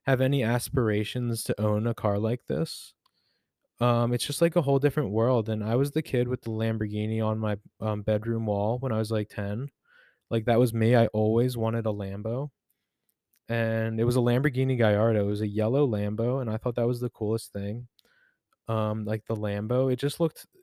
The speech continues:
unlike, like, all these other cars that I see every day. Um, even, like, my parents' cars, like, they weren't Ferraris, obviously. They weren't, it wasn't a Lambo. My parents weren't driving Lambos.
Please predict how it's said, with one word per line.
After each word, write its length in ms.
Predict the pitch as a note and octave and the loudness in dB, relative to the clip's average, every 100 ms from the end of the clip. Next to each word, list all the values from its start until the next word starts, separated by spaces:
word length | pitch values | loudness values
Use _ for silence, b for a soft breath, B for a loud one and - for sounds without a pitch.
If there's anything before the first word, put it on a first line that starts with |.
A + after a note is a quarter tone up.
| - | -4
unlike, 540 | A#2+ C#3+ A#2+ B2 - - | -2 0 0 0 -4 -8
like, 240 | F#2+ A2+ - | -6 -6 -6
all 200 | G#2+ A2 | -4 -2
these 180 | A#2+ A2+ | -2 -2
other 220 | A#2 A2+ | 0 0
cars 400 | - G#2+ G#2+ A2 | -2 -2 -2 -2
that 100 | A2+ | -4
I 80 | G2+ | -4
see 260 | - C3+ | -6 -4
every 220 | D3 A2 - | -4 -4 -8
day. 360 | - - A#2 _ b b b b | -12 -14 -18 _ b b b b
Um, 220 | B2 A#2+ B2+ | -2 -2 0
even, 180 | C#3 | 0
like, 220 | C#3 B2+ B2+ | 2 2 0
my 100 | A2+ | 0
parents' 380 | C#3 E3+ D3 | 0 0 -2
cars, 420 | - G#2 G2 G#2 A2 | -6 -6 -4 -4 -2
like, 320 | G#2+ - - - | -2 -4 -20 -2
they 160 | A#2+ | 0
weren't 500 | A2+ A#2+ A#2+ A#2 F2 | 2 2 2 0 -2
Ferraris, 920 | - A2 G#2+ A2 D3 G#2 A2 - - _ _ | -6 -4 -2 -2 -2 -2 -6 -10 -14 _ _
obviously. 600 | G#2 G#2 G#2+ G#2+ - G#2+ B2 | -8 -6 -6 -8 -6 -4 -2
They 80 | |
weren't, 320 | A2 A2 B2 - | 0 -2 -4 -4
it 80 | A2+ | -2
wasn't 320 | A2+ A#2+ B2+ | 0 -2 -2
a 20 | |
Lambo. 720 | G#2+ G2+ G2+ C3 A#2 G#2 A2 - b b b | -4 -4 -6 -4 -2 -2 -4 -10 b b b
My 40 | A2+ | -4
parents 300 | - B2 B2 | 0 0 2
weren't 240 | B2 A2+ | 0 2
driving 320 | A2 A2 A2 | 2 2 2
Lambos. 720 | G#2 G2+ A#2 C3 G2+ A2 - | 0 0 0 0 0 -2 -6